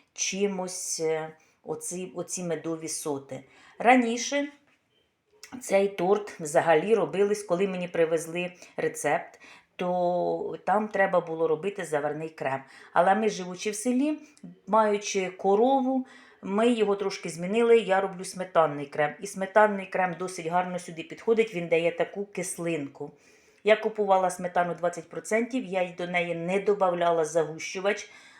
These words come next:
вона гарно збилася. І ще одне, верх у мене має сьогодні такий декор.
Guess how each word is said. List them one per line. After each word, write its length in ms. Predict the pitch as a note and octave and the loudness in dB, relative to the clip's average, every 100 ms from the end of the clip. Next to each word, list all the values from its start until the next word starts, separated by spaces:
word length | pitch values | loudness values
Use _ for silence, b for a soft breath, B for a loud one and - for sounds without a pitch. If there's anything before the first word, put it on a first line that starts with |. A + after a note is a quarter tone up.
| B | B
вона 220 | F3+ E3+ | -4 -4
гарно 360 | D#3 F3 E3+ D3+ | 0 0 0 -8
збилася. 680 | C#3+ E3 G3 A3 A3 G#3 G#3+ - b b b _ | -8 -6 0 0 0 -2 -2 -8 b b b _
І 140 | A3 A3+ | -8 -6
ще 320 | - - A#3 | -6 0 2
одне, 480 | A3 F3+ E3 D3+ C3+ D#3 | 2 -2 -4 -4 -6 2
верх 440 | F#3+ A3 B3+ - - | 4 4 2 -10 -12
у 60 | |
мене 300 | E3+ E3 D#3+ | -6 -6 -6
має 380 | D#3+ F3 G3 G#3+ | -4 0 0 -2
сьогодні 480 | - D#3+ D3 E3+ E3+ | -8 -6 -6 -6 -10
такий 360 | - D#3 D#3+ D3+ | -14 -12 -10 -8
декор. 440 | D3+ D3+ C3 | -10 -12 -14